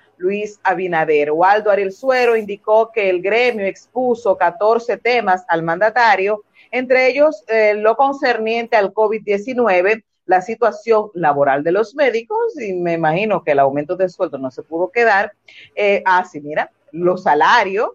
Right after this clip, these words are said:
la atención primaria y el cuatro por ciento del Producto Interno Bruto para el sector salud.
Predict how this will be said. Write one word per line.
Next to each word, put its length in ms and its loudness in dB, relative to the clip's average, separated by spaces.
la 140 2
atención 560 -4
primaria 680 -2
y 100 -2
el 160 0
cuatro 420 2
por 200 -4
ciento 400 -2
del 160 -2
Producto 480 -2
Interno 500 -2
Bruto 520 -2
para 160 2
el 100 -4
sector 520 -2
salud. 440 -2